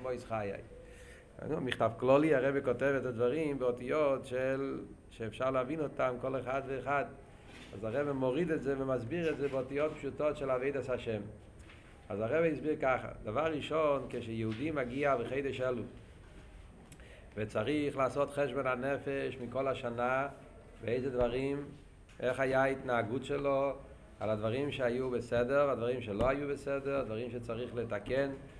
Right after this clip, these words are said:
הדברים שצריך לשפר, והדברים שצריכים לעשות תשובה עליהם. אז בן אדם צריך לעשות חשבון הנפש מכל העניינים, ולהכין את עצמו לשנה הבאה, שהשנה הבאה תהיה שנה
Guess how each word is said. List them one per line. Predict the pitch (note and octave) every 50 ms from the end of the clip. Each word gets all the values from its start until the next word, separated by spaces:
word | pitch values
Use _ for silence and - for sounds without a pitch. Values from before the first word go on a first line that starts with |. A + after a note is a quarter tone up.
| - - - - -
הדברים | G#2 G2+ G2 G#2 G#2 B2 C3 A#2+
שצריך | B2+ A#2+ A#2 A#2+ A2+ A2 B2 B2 A2 A#2
לשפר, | A2+ - A2+ G#2+ F#2 - B2 C3 C#3+ C#3+
והדברים | C#3+ B2+ B2 B2+ C3+ D3+ D3+
שצריכים | C#3 D3 C3+ B2+ B2 A#2 C#3+
לעשות | D3 D3 C#3 - D3 D3 C#3+
תשובה | - D#3+ E3 D#3 D3+
עליהם. | C#3+ C#3 C3 B2 - - - - - - - - - - - - - - - - -
אז | - G#2 F#2+ G2
בן | G#2+ A2
אדם | A2 A2 A2 D3 D#3+ D#3+ D#3 C#3
צריך | - D3 C3+ D3+ E3+ E3 A#2+
לעשות | C#3+ C#3+ B2+ C3+ D3 D3+ C#3+
חשבון | - D3+ D3+ A#2+ C3+ C#3
הנפש | C3+ B2+ B2+ C3 C3+ C3+ C3+ D#3 D3+ B2+ A2
מכל | A#2+ A#2 A#2+ C3 C#3
העניינים, | C3 C3 B2+ A2+ A2 A2+ A#2+ C3 C#3+ C#3
ולהכין | C3 B2 B2+ B2 A#2+ - D#3 D#3+ D#3+
את | D3+ D3
עצמו | D3 C#3 - C#3 D3+ E3+ E3+ D#3+ D3
לשנה | C#3+ B2 A2+ C3 B2+ C3+ D3
הבאה, | D3+ D3 C#3+ C#3+ D3 D#3 F3 E3+ D#3 D3 D3
שהשנה | C#3 C#3 C3+ B2 B2 B2+ C3 C#3+ D3
הבאה | D3 C#3 C3+ D#3 E3 D#3
תהיה | D3 D3+ D3 D3 D3+ D3
שנה | C#3 - C#3+ C#3 D3 D#3 D#3+ D#3 D3 C#3+ C#3+